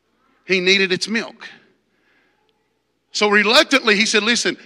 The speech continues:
you'll not get out of here alive if you don't do this." So reluctantly, he made this covenant. They made the scar. He traded him and he gave him a goat.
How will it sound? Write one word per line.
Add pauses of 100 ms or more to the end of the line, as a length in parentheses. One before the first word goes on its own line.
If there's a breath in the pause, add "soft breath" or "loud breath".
(100)
you'll
not
get
out
of
here
alive
if
you
don't
do
this." (1200)
So
reluctantly, (300 soft breath)
he
made
this
covenant. (1200)
They
made
the
scar. (1400)
He
traded
him
and
he
gave
him
a
goat.